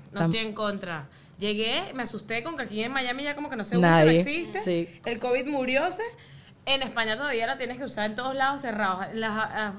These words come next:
Speaker 1: exterior sí puedes, no. Y a mí no me molestaba para nada. Aquí estoy, me estoy mal acostumbrando, me va a costar la vuelta, sobre todo el avión.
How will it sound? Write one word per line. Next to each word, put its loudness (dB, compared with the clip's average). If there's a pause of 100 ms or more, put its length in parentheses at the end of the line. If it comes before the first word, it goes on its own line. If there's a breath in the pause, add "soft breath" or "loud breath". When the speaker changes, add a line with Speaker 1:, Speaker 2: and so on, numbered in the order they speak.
(140)
Speaker 1:
exterior -4
sí -8
puedes, -6
no. -6 (720 loud breath)
Y -2
a -6
mí -6
no -4
me -2
molestaba -2
para -4
nada. -2
Aquí -8
estoy, -10
me -6
estoy -8
mal -6
acostumbrando, -6
me -10
va -4
a -6
costar -8
la -4
vuelta, -6
sobre -10
todo -10
el -8
avión. -8